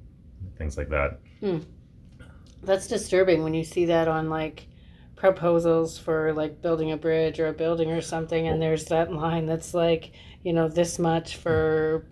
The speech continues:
Speaker 2: paying out, you know, loss of life or dismemberment or whatever, and you're like, "Should you maybe not be planning for
Speaker 1: Yeah,
Speaker 2: people to be
Speaker 1: it,
Speaker 2: killed or
Speaker 1: it,
Speaker 2: injured on your work site?"
Speaker 1: Yeah, if you look up these old
Speaker 2: <laughs>
Speaker 1: contracts, that was standard.
Speaker 2: Mm-hmm.
Speaker 1: And, uh,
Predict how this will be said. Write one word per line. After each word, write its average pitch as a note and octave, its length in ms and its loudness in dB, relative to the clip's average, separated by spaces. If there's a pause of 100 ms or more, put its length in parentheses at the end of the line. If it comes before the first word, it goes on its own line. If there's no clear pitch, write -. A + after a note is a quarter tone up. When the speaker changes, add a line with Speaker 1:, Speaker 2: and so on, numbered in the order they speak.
Speaker 2:
paying D#3+ 340 0
out, D#3 320 0
you D#3 140 -6
know, D#3 180 -2
loss D3 380 -4
of D3+ 100 -8
life D3 340 -4
or D#3 60 -6
dismemberment D#3 720 -4
or D#3 60 -4
whatever, D#3 260 -4
and E3+ 160 -2
you're F3 80 -4
like, F3+ 160 -2
"Should F4 180 -2
you A#4 300 6
maybe C#4 320 4
not D#3+ 320 -2
be G#3+ 100 -2
planning A#3 480 -4
for A#3+ 100 0
Speaker 1:
Yeah, F#3 120 2
Speaker 2:
people B3 180 2
to B3 60 0
be B3 100 2
Speaker 1:
it, B3 80 0
Speaker 2:
killed A#3+ 280 4
or A#3+ 80 6
Speaker 1:
it, A#3 60 2
Speaker 2:
injured B3 280 -2
on B3 160 0
your B3 140 0
work B3+ 160 0
site?" F#4+ 280 -4 (200)
Speaker 1:
Yeah, B3+ 120 6
if - 120 4
you A2 60 6
look A2 120 4
up G#2 100 4
these - 200 10
old - 260 6
Speaker 2:
<laughs> G2 80 -2
Speaker 1:
contracts, G2 560 0 (140)
that F2+ 180 -2
was F2 480 0 (300)
standard. D#2+ 560 -2 (320)
Speaker 2:
Mm-hmm. A#3+ 480 8
Speaker 1:
And, G2+ 480 4
uh, F#2 360 6